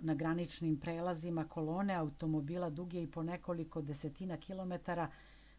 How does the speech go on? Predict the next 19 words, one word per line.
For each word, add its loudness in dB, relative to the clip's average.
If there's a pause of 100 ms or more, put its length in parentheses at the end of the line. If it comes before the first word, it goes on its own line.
prenosi -2
tvrdnje 0
dopisnika 0
Guardiana 4
iz 0
Moskve -2 (460)
da 2
Rusi 2
ne 2
biraju 0
sredstva -2
da 2
napuste -2
zemlju 2 (400)
i -2
da 6
im 4
je 2
Beograd 2